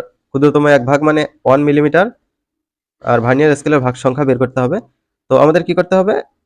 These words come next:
ভার্নিয়ার স্কেলের ভাগ সংখ্যা বের করতে গেলে এই যে এককে শূন্য দশমিক শূন্য পাঁচ দিয়ে ভাগ করতে হবে বিশ পাবো। তাহলে আঠাশের আঠাশের হচ্ছে ডি।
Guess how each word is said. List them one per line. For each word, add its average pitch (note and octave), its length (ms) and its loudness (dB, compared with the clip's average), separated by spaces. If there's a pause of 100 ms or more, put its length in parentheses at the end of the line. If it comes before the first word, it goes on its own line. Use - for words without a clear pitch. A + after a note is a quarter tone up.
ভার্নিয়ার D3+ 300 2
স্কেলের E3+ 220 -2
ভাগ D3 200 -2
সংখ্যা D#3 200 -2
বের D3+ 100 2
করতে E3 220 -4
গেলে G3+ 200 0 (640)
এই C3+ 100 -2
যে C#3+ 140 4 (480)
এককে E3 400 0 (140)
শূন্য G3 200 0
দশমিক D#3 220 -2
শূন্য D3 240 -2
পাঁচ C#3 160 4
দিয়ে E3 180 -2
ভাগ B2 160 2
করতে B2 160 -6
হবে C#3+ 160 -2 (380)
বিশ D3 200 0
পাবো। G2+ 220 2 (520)
তাহলে B2 180 -6 (120)
আঠাশের C#3+ 520 0 (1500)
আঠাশের C3 400 0
হচ্ছে C#3 240 -4
ডি। B2 160 0